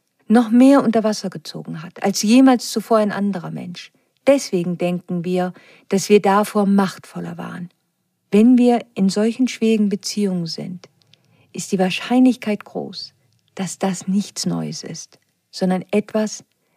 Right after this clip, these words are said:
was Teil unserer Geschichte war. In Wahrheit fangen wir in dem Moment, wo wir diesen Satz sagen, an, eine neue Form von Macht in uns zu entfalten. Der Perfektionist,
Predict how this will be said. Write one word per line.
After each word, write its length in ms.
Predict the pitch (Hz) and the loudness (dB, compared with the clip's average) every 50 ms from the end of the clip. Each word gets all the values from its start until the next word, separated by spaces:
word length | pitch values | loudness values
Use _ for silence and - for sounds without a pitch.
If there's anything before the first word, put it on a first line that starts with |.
| _ _ | _ _
was 240 | - 170 - - - - | -12 -10 -10 -12 -14 -14
Teil 440 | - - - 196 196 196 196 196 - | -12 -6 -2 -2 0 0 -2 -4 -4
unserer 380 | - 202 180 175 - 180 175 170 | -6 -6 -6 -6 -6 -8 -8 -8
Geschichte 540 | - 170 - - 160 156 - - - 165 | -10 -10 -10 -12 -14 -14 -14 -16 -16 -16
war. 260 | 165 156 160 165 - _ _ _ _ _ _ _ _ - | -14 -14 -16 -16 -18 _ _ _ _ _ _ _ _ -6
In 200 | 175 180 170 160 | -4 -2 0 2
Wahrheit 500 | 180 190 214 247 247 240 247 247 240 - | 4 4 4 2 2 0 0 -2 -2 -4
fangen 300 | - 202 202 196 202 190 | -4 -2 0 2 2 2
wir 140 | 196 - | 0 -2
in 180 | - 180 175 - | -4 -6 -6 -2
dem 200 | - 220 233 247 | 2 4 4 6
Moment, 560 | 247 240 220 196 175 160 156 156 165 - - _ _ _ _ - | 6 4 2 0 -2 -4 -8 -10 -14 -16 -20 _ _ _ _ -6
wo 120 | - 185 | -2 0
wir 100 | 170 196 | 0 0
diesen 340 | 180 - 233 254 240 247 214 | 2 2 2 2 2 2 2
Satz 340 | 190 214 208 220 - - - | 2 2 0 -2 -2 -6 -6
sagen, 300 | 202 190 185 180 185 165 - - | -6 -4 -4 -6 -8 -8 -4 -2
an, 260 | 190 202 220 240 254 _ _ _ _ _ _ _ _ _ _ - | 0 0 0 0 -2 _ _ _ _ _ _ _ _ _ _ -8
eine 260 | - 185 185 185 190 | -4 -2 0 0 2
neue 440 | 190 196 196 202 196 196 202 202 202 | 2 2 2 2 2 2 0 -2 -4
Form 420 | - - - - 185 180 180 180 | -6 -10 -6 -2 -2 -2 -2 -4
von 220 | 180 - - 185 175 | -6 -6 -6 -4 -4
Macht 320 | 170 165 156 - - - | -4 -6 -8 -12 -16 -14
in 100 | 165 165 | -12 -10
uns 240 | 160 170 165 - - | -10 -10 -12 -12 -14
zu 80 | - - | -12 -12
entfalten. 640 | 180 170 - - - - 185 175 _ - 196 175 _ _ _ _ _ _ _ _ _ _ _ _ _ _ _ _ _ - | -12 -12 -14 -14 -14 -14 -14 -16 _ -16 -16 -16 _ _ _ _ _ _ _ _ _ _ _ _ _ _ _ _ _ -2
Der 100 | - 208 | -2 -2
Perfektionist, 1120 | 202 - 226 240 240 240 - 233 220 - - 208 190 180 165 156 156 - - _ _ | 0 2 2 2 2 2 0 -2 -4 -4 -4 -4 -4 -4 -6 -8 -12 -16 -20 _ _